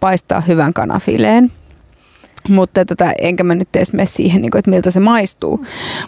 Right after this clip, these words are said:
Mutta tota, ö, verrattuna reisilihaan, ja mä rakastan siis kanaa.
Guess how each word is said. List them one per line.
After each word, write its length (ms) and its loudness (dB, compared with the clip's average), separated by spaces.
Mutta 380 2
tota, 640 2
ö, 40 -2
verrattuna 440 0
reisilihaan, 840 2
ja 100 2
mä 100 2
rakastan 440 -4
siis 160 -8
kanaa. 420 -2